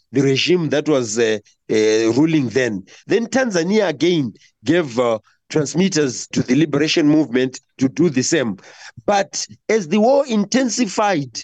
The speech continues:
after the mid-seventies, most of the broadcasts were coming now from Lusaka, neighboring Lusaka in Zambia,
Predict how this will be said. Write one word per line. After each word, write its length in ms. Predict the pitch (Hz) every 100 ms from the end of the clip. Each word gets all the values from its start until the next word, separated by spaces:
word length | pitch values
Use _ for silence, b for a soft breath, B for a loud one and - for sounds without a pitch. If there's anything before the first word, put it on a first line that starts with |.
| -
after 260 | 190 - 151
the 120 | 131
mid-seventies, 1040 | 160 175 - 139 151 175 160 165 131 123 117 B B -
most 560 | 135 139 151 202 240
of 160 | 190 127
the 220 | 135 127 - -
broadcasts 640 | 120 196 214 - 196 -
were 100 | 170
coming 360 | 156 185 185 170
now 120 | 170
from 240 | 165 156 139
Lusaka, 540 | 143 - 196 143 123 b b
neighboring 440 | 147 180 143 135
Lusaka 400 | 123 139 175 165
in 60 | 135
Zambia, 420 | 123 165 143 135